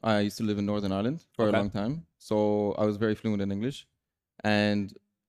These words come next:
Speaker 1: I think starting off in C S, even when I played in the, in Izako Bors, uh, I was sort of, like, becoming the second caller, and it came naturally to me.
Speaker 2: Okay.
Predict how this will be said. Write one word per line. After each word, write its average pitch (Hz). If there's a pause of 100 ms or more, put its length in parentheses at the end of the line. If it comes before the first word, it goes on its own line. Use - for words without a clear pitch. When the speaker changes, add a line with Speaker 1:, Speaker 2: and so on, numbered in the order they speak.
(160)
Speaker 1:
I 120
think 147
starting 147
off 131
in 110
C 113
S, 120
even 123
when 117
I 113
played 110
in 104
the, 101
in 107
Izako 107
Bors, 117 (460)
uh, 101 (460)
I 113
was 113
sort 139
of, 120
like, 113
becoming 113
the 101
second 110
caller, 101
and 113
it 113
came 127
naturally 139
to 165
me. 190 (180)
Speaker 2:
Okay. 113